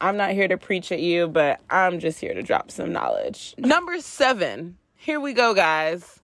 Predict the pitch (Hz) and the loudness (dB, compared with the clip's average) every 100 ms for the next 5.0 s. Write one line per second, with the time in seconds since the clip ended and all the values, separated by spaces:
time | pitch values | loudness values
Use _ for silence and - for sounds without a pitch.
0 | - - 214 208 214 202 202 - 175 180 | -20 -4 -2 -2 -2 -2 -2 -2 -6 -6
1 | 160 196 190 - - - - - 196 220 | 0 0 0 -4 -16 -18 -16 2 4 6
2 | 226 233 - - - _ 156 165 160 156 | 2 -2 -10 -14 -18 _ -4 -2 -2 -4
3 | 165 196 214 214 220 214 - - 196 208 | 0 2 4 2 0 -6 -10 -4 -2 -2
4 | 180 185 175 147 202 247 247 - - | -4 -2 -4 -6 -4 -2 -2 -6 -20